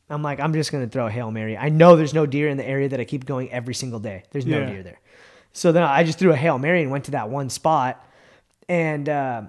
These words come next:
Speaker 1: first thing in the morning, I see the buck that I shot this year, which was a four-by-three,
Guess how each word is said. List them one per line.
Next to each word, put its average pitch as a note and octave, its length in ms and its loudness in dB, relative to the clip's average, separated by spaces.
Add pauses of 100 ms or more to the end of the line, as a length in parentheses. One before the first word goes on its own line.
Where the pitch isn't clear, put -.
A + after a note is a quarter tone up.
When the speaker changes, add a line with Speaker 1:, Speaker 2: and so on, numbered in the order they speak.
(720)
Speaker 1:
first D#3 260 2
thing F3 140 -2
in D#3 80 -2
the C#3+ 40 -4
morning, D3+ 380 -2
I B2+ 80 -2
see C3 460 -4 (600)
the D3 200 -2
buck D3 220 0
that C#3 60 -2
I B2 40 -2
shot A#2+ 220 -6
this F3 180 -2
year, D3 80 -2
which C3 120 -2
was A2+ 140 -6
a G2+ 60 -10
four-by-three, B2 720 -2